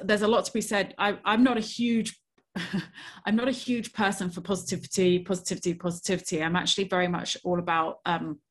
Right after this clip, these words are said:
productivity. Um, and I find that's, that's really, really important. There is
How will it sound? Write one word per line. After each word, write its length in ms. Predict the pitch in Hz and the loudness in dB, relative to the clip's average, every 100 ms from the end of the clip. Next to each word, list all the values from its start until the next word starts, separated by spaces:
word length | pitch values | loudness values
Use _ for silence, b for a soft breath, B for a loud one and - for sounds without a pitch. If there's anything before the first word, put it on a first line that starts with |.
| _ _ _ - - | _ _ _ -16 -12
productivity. 960 | - 175 175 - - - - - - B B B B B 202 | -4 -4 -4 -6 -8 -8 -10 -10 -12 B B B B B 2
Um, 340 | 185 185 180 190 | 4 4 4 2
and 320 | 185 180 175 - | 2 2 -2 -2
I 60 | 185 | -4
find 340 | 180 185 180 | 0 0 2
that's, 520 | 180 185 - - - - | 0 0 -4 -12 -14 -2
that's 340 | 190 175 - - - 180 | 0 0 -4 -14 -6 0
really, 220 | 185 175 | 2 2
really 160 | 170 | 0
important. 420 | 160 170 170 170 - - | -4 -4 -4 -4 -6 -2
There 180 | 196 | 0
is 100 | 196 | 0